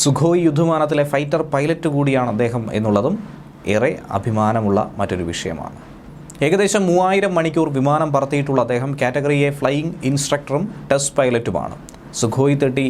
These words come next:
എം കെ ഐ, മിഗ് ട്വൻ്റി വൺ, മിഗ് ട്വൻ്റി നയൻ, ഹാക്ക്, ഡോണിയർ എ എൻ തേർട്ടി ടു തുടങ്ങി നിരവധി വൈവിധ്യമാർന്ന വിമാനങ്ങൾ അദ്ദേഹം നിയന്ത്രിച്ചിട്ടുണ്ട്. പ്രീമിയം ഫൈറ്ററായിട്ടുള്ള സുഖോയ് തേർട്ടി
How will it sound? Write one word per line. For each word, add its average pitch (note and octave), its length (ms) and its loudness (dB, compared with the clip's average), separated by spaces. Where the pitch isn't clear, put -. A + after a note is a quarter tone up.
എം A2+ 140 -2
കെ C#3 80 2
ഐ, E3 40 0
മിഗ് C#3 180 2
ട്വൻ്റി C#3+ 260 4
വൺ, D3+ 100 0
മിഗ് C3+ 180 0
ട്വൻ്റി D3 260 2
നയൻ, D3 160 0
ഹാക്ക്, C#3 260 0
ഡോണിയർ D3 380 4
എ C3 100 2
എൻ C#3+ 100 0
തേർട്ടി C3+ 300 2
ടു D#3+ 60 4
തുടങ്ങി D3+ 320 4
നിരവധി D#3+ 440 2
വൈവിധ്യമാർന്ന D3 800 2
വിമാനങ്ങൾ C#3 540 0
അദ്ദേഹം B2 320 0
നിയന്ത്രിച്ചിട്ടുണ്ട്. C3 680 0
പ്രീമിയം C#3 440 2
ഫൈറ്ററായിട്ടുള്ള C3 580 0
സുഖോയ് D3 340 0
തേർട്ടി C#3+ 300 0